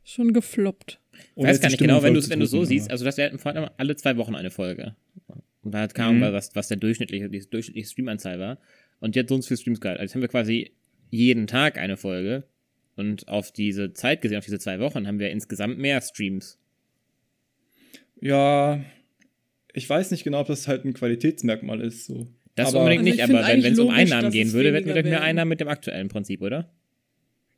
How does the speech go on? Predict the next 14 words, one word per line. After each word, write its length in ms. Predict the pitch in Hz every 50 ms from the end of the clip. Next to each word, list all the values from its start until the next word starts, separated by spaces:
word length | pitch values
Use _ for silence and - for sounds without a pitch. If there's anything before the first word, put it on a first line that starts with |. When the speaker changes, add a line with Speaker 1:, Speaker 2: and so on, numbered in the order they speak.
| _ - - - _ _ _ _ _ _ _ _ _ _ _ _ _ _ _ _ _ _ _ _ _ _
Speaker 3:
Äh, 320 | - 120 117 117 117 117 117 - _ _ -
ja, 240 | 123 123 120 117 113 - - -
es 160 | - 123 -
ist 160 | 135 131 -
logisch, 320 | 135 139 135 131 127 123 -
dass 140 | 117 113
es 160 | 110 113 107 110
weniger 340 | 110 110 110 104 107 -
werden, 240 | - 117 - 107 107
auf 140 | - 120 -
jeden 160 | - - 143
Fall. 280 | - - - - - 123 -
Speaker 2:
Ja. 160 | - 104 101 - _ _ _ -
Speaker 3:
Aber, 400 | 117 110 107 107 107 107 110